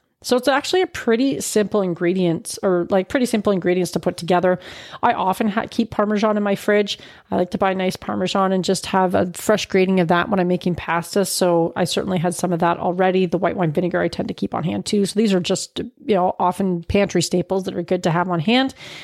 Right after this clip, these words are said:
And like I said, if you've already made your infused mayonnaise, it's ready to go. And if you are trying to control the potency,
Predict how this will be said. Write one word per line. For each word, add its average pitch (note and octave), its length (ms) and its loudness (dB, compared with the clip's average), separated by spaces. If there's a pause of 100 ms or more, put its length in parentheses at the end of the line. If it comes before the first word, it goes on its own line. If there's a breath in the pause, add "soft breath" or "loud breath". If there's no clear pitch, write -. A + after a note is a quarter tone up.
(140 loud breath)
And C4 100 2
like C4+ 140 0
I C4 80 2
said, B3 200 2
if E3+ 100 0
you've F3+ 120 0
already G3 240 4
made G3 280 2
your G3 120 2
infused F#3+ 360 0
mayonnaise, G#3+ 480 2
it's - 260 -4
ready F3+ 200 2
to - 120 -2
go. F#3+ 380 2 (340 loud breath)
And F3+ 380 2
if F3+ 280 0
you F3+ 140 2
are E3+ 160 2
trying F3+ 320 -4
to - 140 -6
control F3 680 0
the F3 100 -2
potency, A#3 760 0